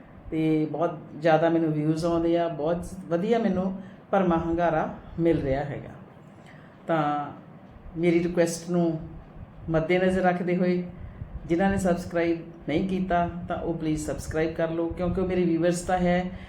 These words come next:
ਕਈਆਂ ਨੇ ਸਬਸਕ੍ਰਾਈਬ ਨਹੀਂ ਕੀਤਾ ਹੁੰਦਾ ਤਾਂ ਉਹ ਬਿਨਾਂ ਸਬਸਕ੍ਰਾਈਬ ਕੀਤੇ ਰੋਜ਼ ਮੇਰੀ ਵੀਡੀਓ ਦੇਖਦੇ ਆ। ਤਾਂ ਕਿਉਂਕਿ ਮੈਨੂੰ ਆਪਣੇ ਸ-, ਸਟੂਡੀਓ ਦੇ ਵਿੱਚ ਪਤਾ ਲੱਗ ਜਾਂਦਾ ਵੀ ਕਿੰਨੇ ਪਰਸੈਂਟ ਲੋਕਾਂ ਨੇ ਮੇਰਾ ਚੈਨਲ ਆ ਅਨਸਬਸਕ੍ਰਾਈਬ ਨੇ ਦੇਖਿਆ ਤੇ ਕਿੰਨੇ ਸਬਸਕ੍ਰਾਈਬ ਨੇ ਦੇਖਿਆ,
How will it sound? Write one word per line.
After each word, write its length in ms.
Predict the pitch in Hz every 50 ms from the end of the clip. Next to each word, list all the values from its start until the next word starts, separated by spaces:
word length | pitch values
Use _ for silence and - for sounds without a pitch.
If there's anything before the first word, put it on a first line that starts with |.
| - - -
ਕਈਆਂ 240 | - 180 185 196 202
ਨੇ 80 | 208 190
ਸਬਸਕ੍ਰਾਈਬ 580 | 190 190 175 - - - 185 175 175 170 160
ਨਹੀਂ 180 | 165 175 196 185
ਕੀਤਾ 260 | 190 180 185 - 160
ਹੁੰਦਾ 280 | 165 160 160 156 175 233 262 - - - - - - -
ਤਾਂ 80 | 190 180
ਉਹ 60 | 175
ਬਿਨਾਂ 200 | 175 175 180 180
ਸਬਸਕ੍ਰਾਈਬ 500 | 180 180 180 - - - 170 170 165 160
ਕੀਤੇ 280 | - 165 160 - - 151
ਰੋਜ਼ 340 | 151 160 185 196 190 185 180
ਮੇਰੀ 180 | 180 165 165
ਵੀਡੀਓ 280 | 156 156 156 175 185 180
ਦੇਖਦੇ 400 | 175 175 170 180 180 170 165 170
ਆ। 40 | 170 175 - - - - - - - - - - -
ਤਾਂ 220 | 156 160 156 156
ਕਿਉਂਕਿ 260 | 156 180 175 185 190
ਮੈਨੂੰ 360 | 170 165 160 165 170 170 170 170 - - - - - - - - -
ਆਪਣੇ 260 | 160 160 160 170 170 170
ਸ-, 180 | - - - - - -
ਸਟੂਡੀਓ 420 | - - - 196 190 185 190 190 185
ਦੇ 60 | 180
ਵਿੱਚ 180 | 175 170 175 -
ਪਤਾ 240 | - 151 151 165
ਲੱਗ 160 | 165 170 165 160
ਜਾਂਦਾ 460 | 165 165 170 165 165 170 175 175 175 175 - - - - -
ਵੀ 80 | - 165
ਕਿੰਨੇ 300 | 165 196 180 185 190 190
ਪਰਸੈਂਟ 480 | 185 185 185 - 185 175 170 170 170
ਲੋਕਾਂ 280 | 165 160 156 - 165 160
ਨੇ 80 | 160 160
ਮੇਰਾ 200 | 160 156 156 151
ਚੈਨਲ 420 | 151 151 151 147 147 151 151 151
ਆ 220 | 151 151 156 151 151 - - - - - - - - - - 151
ਅਨਸਬਸਕ੍ਰਾਈਬ 800 | 165 190 190 190 208 202 196 196 190 - - 208 202 196 190 190
ਨੇ 140 | 190 196 196
ਦੇਖਿਆ 360 | 190 185 180 - - 202 190
ਤੇ 100 | 185 190
ਕਿੰਨੇ 400 | 190 175 165 170 180 220 320 - - - - -
ਸਬਸਕ੍ਰਾਈਬ 560 | 160 151 151 - - 147 135 120 - - 123
ਨੇ 80 | 120
ਦੇਖਿਆ, 340 | 123 - - - - - -